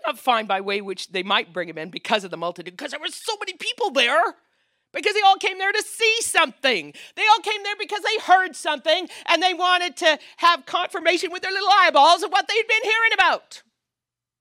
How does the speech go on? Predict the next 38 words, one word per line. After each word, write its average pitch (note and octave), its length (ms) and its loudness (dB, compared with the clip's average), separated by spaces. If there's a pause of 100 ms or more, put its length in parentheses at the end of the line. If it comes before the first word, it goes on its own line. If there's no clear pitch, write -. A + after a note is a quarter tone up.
(1200)
Isn't F#4 240 -8
it - 20 -8
about F#4 360 -4
time G#3 260 -2 (1500)
that A3+ 160 -8
people D4 240 -12
wanted C4+ 220 -12
to A#3+ 80 -12
come B3 300 -14
because G#3+ 300 -16
they G#3 120 -14
heard A3 240 -18
something B3+ 200 -18
was F3 120 -20
going F#3+ 260 -18
on? G3 180 -16
They D3 80 -18
better E3+ 200 -18
come E3+ 200 -20
see - 160 -20
for D#3+ 240 -20
themselves. E3 460 -20 (840)
Because G3 260 -18
truthfully, F3 720 -16 (420)
we're F3+ 100 -14
not F#3+ 200 -12
very F#3 180 -12
good D3+ 420 -12
at, C#3 300 -14 (180)
at D3+ 220 -16
not F3 220 -14
seeing D3+ 320 -20
and B2 100 -20
believing. C3 380 -20 (1200)
But D5 120 -12
that's D#5+ 200 -6
all C#4 140 -4
right. G3+ 300 -4